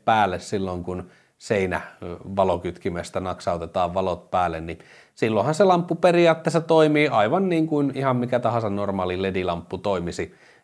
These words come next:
Eli voi sytyttää ja sammuttaa normaalista valokytkimestä, mutta sen lisäksi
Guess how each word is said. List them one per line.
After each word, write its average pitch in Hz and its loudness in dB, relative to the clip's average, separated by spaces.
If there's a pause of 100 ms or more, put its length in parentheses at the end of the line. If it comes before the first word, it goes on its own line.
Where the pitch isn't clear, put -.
Eli 107 -2
voi 110 2
sytyttää 139 0
ja 135 -2
sammuttaa 107 0
normaalista 95 -4
valokytkimestä, 85 -4 (440)
mutta 170 4
sen 120 2
lisäksi 98 -2